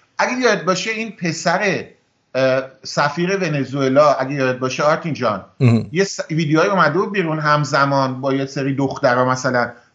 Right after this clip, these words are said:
Speaker 1: بعد یه جا هم هست ت-، تصویر ازش داره، کازینو اینترنتی.
Speaker 2: مهم.
Speaker 1: دیدی؟
Speaker 2: آره.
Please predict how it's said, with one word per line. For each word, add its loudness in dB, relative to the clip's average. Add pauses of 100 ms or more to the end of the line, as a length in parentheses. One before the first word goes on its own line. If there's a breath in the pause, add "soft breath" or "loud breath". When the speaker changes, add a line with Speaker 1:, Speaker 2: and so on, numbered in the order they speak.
Speaker 1:
بعد 0 (140)
یه 2
جا 2
هم 2
هست -2
ت-، -18
تصویر -4
ازش -4
داره، -6
کازینو 0
اینترنتی. -2 (160)
Speaker 2:
مهم. 8
Speaker 1:
دیدی؟ 4 (200)
Speaker 2:
آره. 2